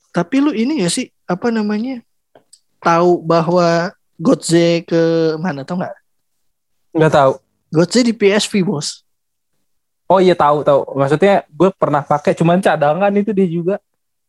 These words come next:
Speaker 1: Iya.
Speaker 2: Mario Götze. Heeh.
Speaker 1: Di P S V ini ya. Oh, dia juga nggak ini ya? Nggak starter ya?
Speaker 2: Nggak starter.
Speaker 1: Dia
Speaker 2: Kasian ya.
Speaker 1: starter? Oh, nggak starter?
Speaker 2: Nggak.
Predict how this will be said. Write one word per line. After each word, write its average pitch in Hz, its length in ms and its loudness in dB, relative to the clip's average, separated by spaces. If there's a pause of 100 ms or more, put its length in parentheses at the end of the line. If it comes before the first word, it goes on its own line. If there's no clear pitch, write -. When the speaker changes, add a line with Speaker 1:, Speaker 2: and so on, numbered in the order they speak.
(140)
Speaker 1:
Iya. 185 640 -6 (340)
Speaker 2:
Mario 143 320 -6
Götze. 139 480 -6 (160)
Heeh. 127 160 -10 (720)
Speaker 1:
Di 180 100 -10
P 143 220 -4
S 147 160 -6
V 254 240 -6 (800)
ini 151 340 -6
ya. 175 120 -2 (100)
Oh, 180 80 2
dia 208 100 2
juga 226 220 2
nggak 143 320 0
ini 233 180 -4
ya? 131 120 -12 (840)
Nggak 135 1120 0 (400)
starter - 500 -2
ya? 123 120 -6 (680)
Speaker 2:
Nggak 220 400 -4
starter. 269 540 -2
Speaker 1:
Dia - 560 -16
Speaker 2:
Kasian 190 160 2
ya. 247 100 4
Speaker 1:
starter? 165 340 2 (540)
Oh, 190 140 0
nggak 254 100 2
starter? 180 300 4
Speaker 2:
Nggak. 202 180 2